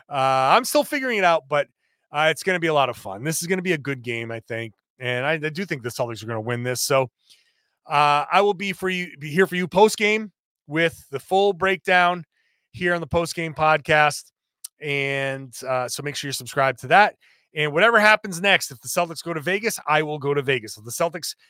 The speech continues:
come back home, then I will be there at practices, and I will have more podcasts and a lot of fun all week long. So make sure you're subscribed to this show. Check out that Locked On Pacers show. Tony, Tony does a great job over at Locked On Pacers.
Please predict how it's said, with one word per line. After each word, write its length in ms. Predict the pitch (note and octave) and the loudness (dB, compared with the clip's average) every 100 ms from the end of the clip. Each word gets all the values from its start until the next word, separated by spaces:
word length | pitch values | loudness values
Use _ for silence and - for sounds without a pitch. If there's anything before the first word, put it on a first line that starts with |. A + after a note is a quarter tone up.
| _ | _
come 180 | - A#3 | -2 2
back 220 | A#3+ A3+ | 4 4
home, 300 | G#3 B3+ D4 | 6 4 4
then 100 | F#3+ | 2
I 80 | C#3+ | 0
will 140 | C#3 C3+ | 0 -2
be 160 | C3+ | -4
there 160 | C3+ B2+ | -2 -2
at 100 | A#2 | 2
practices, 560 | D#3+ F3+ A3+ D4 D4 | 2 2 -2 -8 -6
and 160 | D#3 B2+ | -4 0
I 100 | B2+ | 0
will 280 | B2+ C3+ A#2 _ _ _ | 2 -2 -4 _ _ _
have 280 | D#3+ D#3+ D3 | 0 2 2
more 200 | F3 A3 | 2 2
podcasts 640 | G3 G3 F#3 G3+ G3+ G#3+ | 6 4 4 4 4 4
and 80 | D#3+ | 0
a 40 | D3 | 0
lot 160 | E3+ | 2
of 60 | E3+ | 2
fun 200 | - E3+ | 2 4
all 220 | D#3+ D#3+ | 4 2
week 200 | D#3 D#3 | 0 -4
long. 280 | D3+ D3+ D3+ | -2 -2 -2
So 120 | - | -8
make 220 | C#3 C#3+ | -10 -10
sure 320 | - D3+ C#3+ - _ _ _ | -8 -6 -6 -8 _ _ _
you're 100 | C#3+ | -8
subscribed 800 | C#3+ - - - G3 A#3+ C4+ - - _ _ _ | -6 -6 -4 4 6 8 6 2 -18 _ _ _
to 100 | - | -6
this 220 | D#3+ A3+ | -2 0
show. 500 | - G#3+ G#3 A3+ A#3+ - _ _ | 0 2 4 4 2 -4 _ _
Check 220 | - B3 | -2 0
out 140 | D4+ D#4 | 0 2
that 160 | D#4 | 2
Locked 260 | A3+ A#3 A#3 | 4 2 4
On 140 | A3 | 2
Pacers 340 | G3 F#3+ G3 F#3 | 2 0 -2 -2
show. 160 | F3 | 0
Tony, 380 | D3+ D#3+ E3+ E3 | 0 -2 0 -2
Tony 240 | D3+ F3 F3 | -2 -4 -2
does 120 | D3 | -4
a 40 | |
great 380 | A#2+ B2 E3 G#3 | -6 -4 -2 -2
job 420 | D#3+ D3+ C#3 A#2 - _ _ _ | 2 4 4 2 -8 _ _ _
over 280 | D#3 D3 C#3 | 2 4 4
at 80 | C3+ | 4
Locked 260 | C3+ C3 C3 | 2 2 0
On 160 | A#2+ | -2
Pacers. 540 | B2+ A#2+ B2+ A#2 A2+ | -2 -6 -6 -8 -8